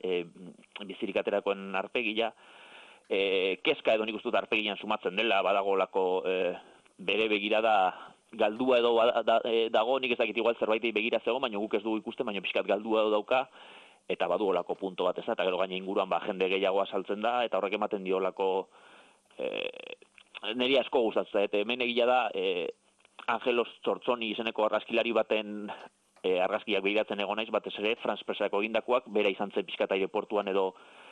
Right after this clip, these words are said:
e, irudi gehien atea zitunak, eta,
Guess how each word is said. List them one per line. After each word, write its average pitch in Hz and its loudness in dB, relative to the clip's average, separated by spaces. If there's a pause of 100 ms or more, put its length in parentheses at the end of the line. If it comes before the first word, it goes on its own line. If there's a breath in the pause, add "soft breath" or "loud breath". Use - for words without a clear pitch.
(200 loud breath)
e, 101 2 (640)
irudi 107 0
gehien 104 0
atea 98 -2
zitunak, 117 -4
eta, 80 -2